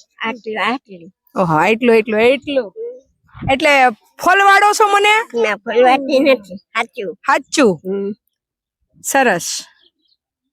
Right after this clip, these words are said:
Speaker 2: હવે ક્યાં જશો અહીંથી સીધા?
Speaker 1: હરમરિયા.
Speaker 2: લે, મેં તો કીધું હમણાં કે ધોરાજી, તો હાલો, ગાડી તૈયાર જ હતી.
Speaker 1: હરમરિયા જઈને પછી ત્યાંથી મને ધોરાજી બતાવવાનો તે વાદો કર્યો છે.
Speaker 2: હરમડિયા જઈને ધોરાજી બતાવવાનો વાદો કર્યો છે.
Speaker 1: કર્યો છે ને?
Speaker 2: પણ તમે ને પિયુ બે ધોરાજી રહેવા વયા જાવ ને.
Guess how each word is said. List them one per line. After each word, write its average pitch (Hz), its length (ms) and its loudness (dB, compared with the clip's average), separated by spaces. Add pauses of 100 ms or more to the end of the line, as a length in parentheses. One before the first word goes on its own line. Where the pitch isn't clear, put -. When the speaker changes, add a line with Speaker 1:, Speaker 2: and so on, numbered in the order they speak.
(360)
Speaker 2:
હવે 311 160 2
ક્યાં 440 260 0
જશો 370 280 0
અહીંથી 339 380 0
સીધા? 311 460 2 (240)
Speaker 1:
હરમરિયા. 240 460 0 (680)
Speaker 2:
લે, 180 120 -6 (100)
મેં 233 160 2
તો 311 100 0
કીધું 302 200 4
હમણાં 330 200 0
કે 330 140 2
ધોરાજી, 330 420 2
તો 262 80 -4
હાલો, 320 200 2
ગાડી 339 240 -2
તૈયાર 349 300 2
જ 233 100 -4
હતી. 180 200 -10
Speaker 1:
હરમરિયા 302 520 2
જઈને 330 280 0
પછી 294 120 -2
ત્યાંથી 294 300 0
મને 277 240 4
ધોરાજી 262 380 0
બતાવવાનો 262 420 2
તે 247 120 0
વાદો 226 400 2
કર્યો 190 220 -8
છે. 165 320 -18 (320)
Speaker 2:
હરમડિયા 285 420 4
જઈને 302 200 4
ધોરાજી 262 300 4
બતાવવાનો 277 440 2
વાદો 269 260 4
કર્યો 180 320 -2
છે. - 140 -16
Speaker 1:
કર્યો 330 360 2
છે 571 300 0
ને? 233 60 -4
Speaker 2:
પણ 277 100 0
તમે 349 320 0
ને 370 80 -4
પિયુ 392 240 2
બે 359 140 2
ધોરાજી 349 340 2
રહેવા 370 220 4
વયા 370 180 2
જાવ 381 180 0
ને. 415 100 -2